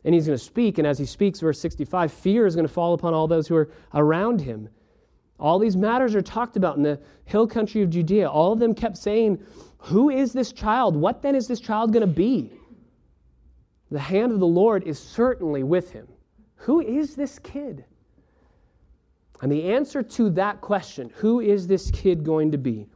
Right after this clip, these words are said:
Why is this kid so special?" The answer to that question is Zacharias' song. S-, the song that Zacharias sings is an answer to the question of, "Why is this kid so special?" He obviously is, but why?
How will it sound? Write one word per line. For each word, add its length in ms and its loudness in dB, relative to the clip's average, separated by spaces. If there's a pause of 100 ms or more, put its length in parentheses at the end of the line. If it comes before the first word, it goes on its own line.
Why 280 2
is 180 0
this 160 -6
kid 280 0
so 180 -2
special?" 420 -8
The 220 -8
answer 300 -4
to 60 -2
that 180 -4
question 500 -4 (560)
is 160 0
Zacharias' 880 -2
song. 560 -12 (480)
S-, 300 -20
the 120 -2
song 520 0
that 140 0
Zacharias 460 -4
sings 640 -2 (280)
is 180 -4
an 80 0
answer 300 -2
to 40 -2
the 60 -2
question 380 -4
of, 120 -6 (220)
"Why 300 0
is 120 -4
this 160 -6
kid 220 -4
so 140 -10
special?" 500 -20 (320)
He 120 0
obviously 540 0
is, 240 0
but 180 -10
why? 360 -8